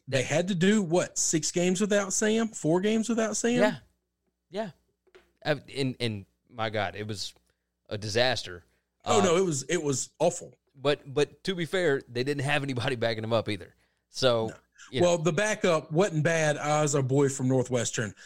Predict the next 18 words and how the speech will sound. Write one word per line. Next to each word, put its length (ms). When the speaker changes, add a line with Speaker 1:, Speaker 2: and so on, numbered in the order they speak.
Speaker 1:
but, 140
and 100
he, 160
he 240
gets 240
hurt 240
in, 60
like, 180
the 80
third 320
quarter 340
of 100
the 60
first 320
game 200
against 220
the 60
Browns, 560